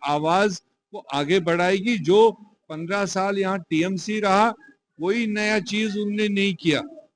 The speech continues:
कोई नया कारखाना नहीं आया, कोई नया एम्प्लॉयमेंट का स्रोत नहीं निकाला।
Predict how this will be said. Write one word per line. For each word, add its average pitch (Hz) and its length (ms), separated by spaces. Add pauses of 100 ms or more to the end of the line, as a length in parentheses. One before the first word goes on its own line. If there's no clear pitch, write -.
(180)
कोई 208 240
नया 202 260
कारखाना 190 680
नहीं 202 240
आया, 135 260
कोई 196 460
नया 196 360
एम्प्लॉयमेंट 196 880
का 208 180
स्रोत 190 500
नहीं 214 160
निकाला। 170 500